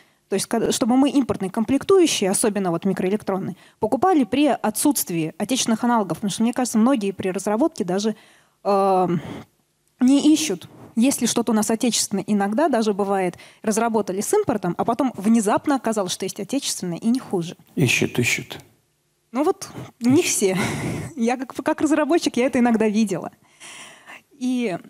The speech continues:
Speaker 1: э, кроме того, для тех, кто уже производит конечный продукт, например, в оборонной отрасли, мы развиваем не только оборонную продукцию, но и гражданскую. Например, мой институт умеет изготавливать, имеет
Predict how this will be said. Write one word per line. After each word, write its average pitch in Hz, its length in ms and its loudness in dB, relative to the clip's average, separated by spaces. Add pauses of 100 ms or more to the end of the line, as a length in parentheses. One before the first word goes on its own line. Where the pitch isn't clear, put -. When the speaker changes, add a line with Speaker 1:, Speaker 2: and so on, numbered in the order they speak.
(380)
Speaker 1:
э, 202 180 -2
кроме 381 300 2
того, 202 340 0 (600)
для 220 160 0
тех, 294 160 0
кто - 140 0
уже 269 160 2
производит 254 340 0
конечный 277 420 2
продукт, 196 480 -2 (320)
например, 196 360 0
в 185 40 -2
оборонной 185 460 0
отрасли, - 420 -8 (440)
мы 285 100 0
развиваем 339 360 4
не 330 80 4
только 339 260 0
оборонную 180 640 -4 (100)
продукцию, 185 540 -4
но 220 140 -4
и 349 120 0
гражданскую. 233 720 -2
Например, 226 340 -2
мой 349 160 4
институт 214 420 -2
умеет 294 300 0
изготавливать, 247 680 -2
имеет 220 300 0